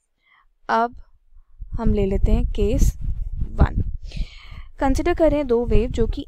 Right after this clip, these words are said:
in phase हैं एक दूसरे के साथ। तो यहाँ पे हम लिख लेते हैं in phase, हम discussion कर रहे हैं दो waves का, टू waves। ठीक है, और वो उनके same amplitude है, same angular frequency, same angular wave number है।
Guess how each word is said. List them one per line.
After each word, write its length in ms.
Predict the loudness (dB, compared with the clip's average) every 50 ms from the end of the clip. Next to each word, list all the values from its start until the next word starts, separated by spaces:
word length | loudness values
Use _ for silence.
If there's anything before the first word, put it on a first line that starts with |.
| -8
in 180 | -6 -6 -6 0
phase 320 | 2 4 6 8 8 8
हैं 80 | 8 6
एक 280 | 2 -6 -8 -8 -6
दूसरे 320 | -8 -8 -8 -8 -8 -10 -10
के 120 | -10 -10
साथ। 160 | -10 -10 -12
तो 160 | -12 -10 -10 -8
यहाँ 360 | -6 -6 -4 -4 -6 -6 -6
पे 80 | -8 -6
हम 180 | -6 -4 -4
लिख 220 | -4 -4 -4 -6 -8
लेते 180 | -10 -10 -10
हैं 180 | -12 -12 -10 -6
in 240 | -4 -4 0 2 4
phase, 280 | 6 6 6 8 6
हम 100 | 6 6
discussion 480 | 6 6 6 6 6 6 4 4 4 4
कर 160 | 4 0 0
रहे 120 | -2 -2 -4
हैं 80 | -2
दो 160 | 0 2 4
waves 280 | 4 4 6 6 6 6
का, 180 | 4 2 -4 -6 -8 -8 -10 -10 -10 -10 -10 -10 -8 -8 -6 -8 -8 -10 -14 _ _ -20 -20 -20 -14 -8 -6 -6 -4 -4
टू 180 | -6 -8 -6 -4
waves। 380 | -2 -2 -2 -2 -6 -8 -12 -14 -14 -16 -18 _ -14 -14 -10 -6 -6
ठीक 140 | -2 2 2
है, 100 | 2 4 4 2 2 0 -2 -10 -10 -8 -6 -6 -4 -4 -6 -8 -10 -10 -10 -6 -2 0
और 240 | 2 2 2 2 0
वो 160 | -2 -6 -6 -6
उनके 260 | -4 -2 -2 0 -2
same 280 | -2 0 0 2 2 2
amplitude 520 | 2 2 0 -2 -4 -4 -6 -4 -4 0
है, 100 | 2 2 2
same 260 | 2 0 -6 -4 -4
angular 280 | -4 -6 -6 -6 -6 -6
frequency, 480 | -6 -8 -10 -8 -8 -8 -8 -8 -8 -8
same 300 | -6 -6 -6 -6 -8 -8
angular 360 | -10 -10 -8 -8 -8 -8 -8 -8 -6 -4
wave 200 | -4 -4 -4 -4
number 360 | -6 -8 -8 -8 -10 -10 -12
है। 100 | -12 -16